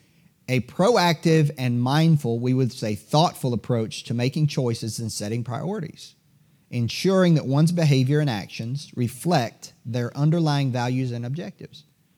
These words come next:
It is often associated with personal growth.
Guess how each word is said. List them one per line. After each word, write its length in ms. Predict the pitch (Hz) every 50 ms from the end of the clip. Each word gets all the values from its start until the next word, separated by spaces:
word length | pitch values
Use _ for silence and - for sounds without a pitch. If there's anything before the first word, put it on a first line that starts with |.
| _ _ _ _ _ _ _ _ _ _ _ _
It 120 | - 135 143
is 120 | 143 123
often 380 | 147 156 170 180 180 - 180 170
associated 540 | 165 156 - 156 147 143 143 147 139 139 147
with 160 | 135 - -
personal 360 | - 127 123 - - 147 127
growth. 320 | 120 120 117 120 123 120